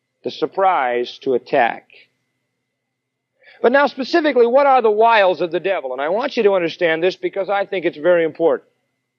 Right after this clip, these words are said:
The word is methodia, from which we get word, the word methods.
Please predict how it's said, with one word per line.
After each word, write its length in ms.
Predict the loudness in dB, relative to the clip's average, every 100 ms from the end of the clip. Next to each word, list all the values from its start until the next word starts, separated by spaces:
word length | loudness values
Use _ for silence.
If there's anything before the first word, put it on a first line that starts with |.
| _ _ _ -4
The 80 |
word 380 | 2 4 4 2
is 320 | 0 0 -6 -20 _ _ -10
methodia, 800 | -6 -4 -2 0 0 2 2 0
from 120 | -2
which 160 | -2 -2
we 80 | -2
get 180 | 0
word, 320 | 0 0 -2 -10 _ -4
the 120 | -2
word 220 | 0 -2
methods. 960 | 0 2 2 0 -6 _ -20 -20 -20